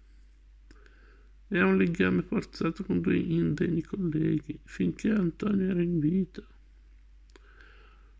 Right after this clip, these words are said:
La Repubblica le aveva impedito di abbandonarla a un romano degenerato e a una regina barbara. Ora però era libero di compiere il proprio dovere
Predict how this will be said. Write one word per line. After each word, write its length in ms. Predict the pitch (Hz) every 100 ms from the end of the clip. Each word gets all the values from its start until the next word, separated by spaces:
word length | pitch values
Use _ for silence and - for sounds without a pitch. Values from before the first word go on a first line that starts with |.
| -
La 140 | 185
Repubblica 680 | 214 220 - 185 190 220 220
le 60 | 214
aveva 300 | 220 220 208
impedito 640 | 180 226 170 208 196 202
di 80 | 196
abbandonarla 960 | 175 185 185 185 160 180 196 196 208 - -
a 160 | 208
un 180 | 190 190
romano 480 | 190 175 180 190 185
degenerato 840 | 185 160 185 190 170 190 190 -
e 100 | 214
a 40 | 202
una 200 | 185 180
regina 420 | 175 - 208 175
barbara. 600 | 156 156 165 160 160 175
Ora 140 | 208 190
però 360 | - 185 185 185
era 180 | 180
libero 340 | 165 185 170 185
di 160 | 175
compiere 440 | - 190 175 160 170
il 80 | -
proprio 360 | 175 - 185
dovere 500 | 170 151 180 175 156